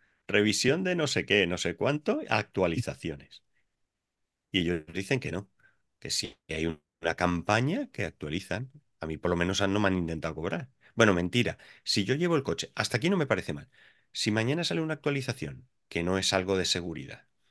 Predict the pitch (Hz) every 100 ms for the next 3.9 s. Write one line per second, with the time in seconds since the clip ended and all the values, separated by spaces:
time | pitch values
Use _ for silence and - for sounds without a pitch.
0 | _ _ _ 87 92 104 101 98 90 85
1 | 82 95 - - 98 92 101 92 92 -
2 | 95 - 92 92 92 131 123 - - 92
3 | 95 95 92 - 90 101 151 175 -